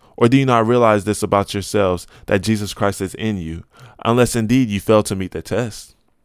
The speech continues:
Paul is saying here, look at yourselves. Are you being like Christ?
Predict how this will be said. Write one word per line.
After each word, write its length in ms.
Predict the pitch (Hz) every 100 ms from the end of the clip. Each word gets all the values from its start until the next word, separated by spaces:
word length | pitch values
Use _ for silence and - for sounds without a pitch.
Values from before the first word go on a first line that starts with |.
| _ _ _ _ _ _ _ _ - _ _
Paul 240 | - 127 135
is 100 | 117
saying 320 | 135 123 110
here, 440 | 110 147 117 101 - _ _ _ -
look 220 | 95 156
at 160 | 143 -
yourselves. 540 | 92 87 67 - - _ _ _ -
Are 100 | -
you 100 | 117
being 240 | 139 143 139
like 220 | 127 107
Christ? 540 | 107 120 151 - -